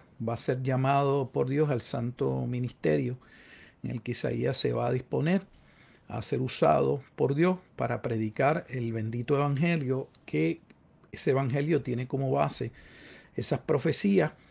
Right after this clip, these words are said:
donde se hablaba de aquella redención a través del Hijo de David, del Mesías, de aquel vástago, eh, de aquel tronco que a través de él vendría, eh, salvación,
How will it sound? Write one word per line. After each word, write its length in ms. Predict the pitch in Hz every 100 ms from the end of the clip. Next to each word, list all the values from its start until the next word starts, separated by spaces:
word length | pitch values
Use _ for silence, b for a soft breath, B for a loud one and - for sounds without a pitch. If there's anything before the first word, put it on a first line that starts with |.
| b b -
donde 320 | 120 123 120
se 120 | -
hablaba 400 | 120 127 131 139
de 120 | 135
aquella 320 | 110 131 127 131
redención 720 | 139 135 131 123 - 147 135
a 80 | 117
través 360 | 123 120 120
del 200 | 117 117
Hijo 180 | 117 139
de 100 | 135
David, 340 | 131 131 147 143 _ b b b b
del 200 | 117 117
Mesías, 540 | 107 104 - 170 143 120 _
de 140 | 113 117
aquel 260 | - 139
vástago, 640 | 123 143 160 - 131 117 131 _ b b b b b
eh, 100 | -
de 100 | 117
aquel 280 | 120 143 127
tronco 600 | - 160 170 160 - 135 - _ b b b -
que 220 | 127 127
a 80 | 123
través 340 | 120 117 123
de 220 | 123 143
él 120 | 151 147
vendría, 640 | 120 113 117 120 120 135 -
eh, 520 | 117 107 110 110 110
salvación, 720 | - - 110 104 - 110 92